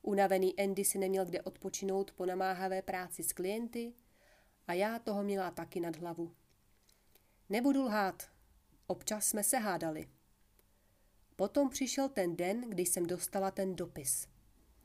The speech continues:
Otevřela jsem ho a v něm stálo, abych se dostavila do advokátní kanceláře na Manhattanu.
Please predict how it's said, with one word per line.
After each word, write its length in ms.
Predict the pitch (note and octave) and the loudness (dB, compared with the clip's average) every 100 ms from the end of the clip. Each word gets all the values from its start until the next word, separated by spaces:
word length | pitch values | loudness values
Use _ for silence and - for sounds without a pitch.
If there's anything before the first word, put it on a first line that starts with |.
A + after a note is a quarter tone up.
| - - - - - - - | -20 -20 -20 -20 -20 -20 -10
Otevřela 520 | - F3+ F#3 G3 G#3+ | -8 0 2 2 -2
jsem 340 | A3+ A3+ A#3+ A#3 | 0 2 2 0
ho 160 | A#3+ - | -2 -4
a 80 | - | -2
v 40 | |
něm 180 | F#3 F3 | 2 2
stálo, 540 | E3 - F#3 A3 A#3+ G3+ | 2 2 2 2 0 -2
abych 180 | F3 | -2
se 120 | - E3+ | -4 -4
dostavila 480 | F3 - G#3+ A3 | -4 -2 0 0
do 120 | G3+ - - | 0 -2 -4
advokátní 720 | F3+ G#3 A#3 A#3+ A3+ A3+ A#3+ | -6 -4 -4 -2 -4 -2 -2
kanceláře 640 | G#3 F3 F3 F#3+ F#3 F#3 | 0 -2 0 0 0 0
na 140 | F#3+ F#3+ | 0 2
Manhattanu. 520 | G3 E3+ E3+ D#3+ | 0 -2 -2 -4